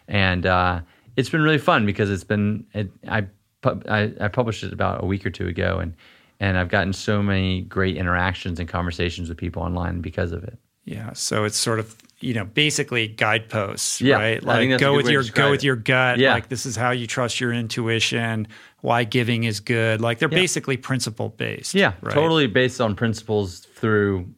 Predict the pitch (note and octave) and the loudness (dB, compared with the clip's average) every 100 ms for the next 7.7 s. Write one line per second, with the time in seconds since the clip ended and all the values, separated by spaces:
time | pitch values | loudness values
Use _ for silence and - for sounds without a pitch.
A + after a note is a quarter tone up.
0 | _ _ G#2 G2+ G#2 G2+ F#2 - G#2+ G2+ | _ _ -2 2 4 2 -2 -2 0 0
1 | G2 F#2 - G#2+ F#2+ F#2+ F2 F#2 F#2+ F2+ | 0 -2 -2 0 2 0 -2 -2 -2 -2
2 | F#2 F2 F2+ G#2+ G2+ F#2+ G2 F#2+ F#2 F#2 | -2 -4 -6 -4 -2 0 0 0 0 0
3 | F2+ E2 G2 F#2 F2+ F#2 F2 E2+ E2 - | -2 -4 -2 0 0 -2 -6 -8 -10 -18
4 | _ - F#2+ F#2 F#2+ F2+ - G2 - F#2 | _ -6 -2 0 0 -2 -2 -4 -4 -6
5 | F2+ F2 - - F#2+ F2+ F2+ F2+ F#2+ - | -4 -6 -8 -8 -4 -4 -2 -2 -4 -6
6 | F2+ F2+ F2 E2 F2+ F2 E2+ F2 F2 - | -4 -2 -2 -2 -4 -4 -6 -6 -8 -10
7 | F#2+ - F2 E2+ - F2+ | -10 -4 -4 -4 -8 -12